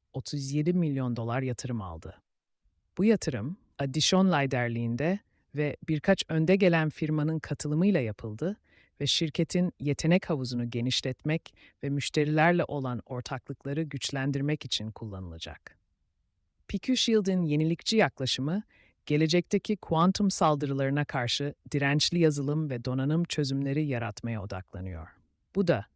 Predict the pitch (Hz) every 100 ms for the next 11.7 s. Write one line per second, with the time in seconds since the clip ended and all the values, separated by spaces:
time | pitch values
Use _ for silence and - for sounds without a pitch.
0 | _ 147 131 - 165 170 143 123 - 143
1 | 139 139 - 139 143 170 - 147 - 131
2 | 120 117 - 131 127 131 127 123 - 123
3 | 127 156 147 - 185 202 - _ - 143
4 | 139 147 180 - 185 156 131 - 135 120
5 | 107 - 104 - - 113 98 82 80 _
6 | _ _ _ _ _ _ _ _ _ _
7 | _ _ - 185 214 202 254 208 - 208
8 | 214 208 - 156 - 147 127 - 127 107
9 | 95 90 _ 151 156 135 127 131 165 202
10 | _ 135 156 - 170 - - - 143 -
11 | 151 151 143 185 - -